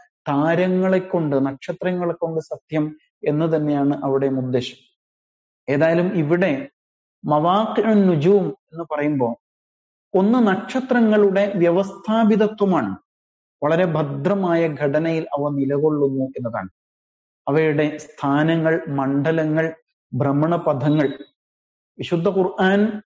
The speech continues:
ദൈവിക വേദമാണ് എന്നതിന് അല്ലാഹു തആല ഇവിടെ നക്ഷത്രങ്ങളെ സാക്ഷിയാക്കിക്കൊണ്ട് സത്യം ചെയ്യുന്നു. ഈ മഹാപ്രപഞ്ചത്തിന്റെ സംവിധായകൻ, അഥവാ ഈ ഗോളങ്ങളും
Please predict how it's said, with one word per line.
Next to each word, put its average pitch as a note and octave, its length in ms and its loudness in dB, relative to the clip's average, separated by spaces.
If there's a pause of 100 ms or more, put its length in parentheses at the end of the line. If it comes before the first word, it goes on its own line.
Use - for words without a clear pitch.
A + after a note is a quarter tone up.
(140)
ദൈവിക F#3 480 4
വേദമാണ് F#3+ 720 4
എന്നതിന് F#3+ 800 2
അല്ലാഹു F#3 720 0
തആല F3+ 240 2
ഇവിടെ F3+ 500 0 (380)
നക്ഷത്രങ്ങളെ G#3 960 0
സാക്ഷിയാക്കിക്കൊണ്ട് F#3 1300 -2
സത്യം E3 380 -4
ചെയ്യുന്നു. B2 360 0 (880)
ഈ D#3 120 2
മഹാപ്രപഞ്ചത്തിന്റെ E3 1800 0
സംവിധായകൻ, C#3+ 960 -4 (460)
അഥവാ D3 460 0
ഈ D3+ 220 0
ഗോളങ്ങളും D3+ 840 0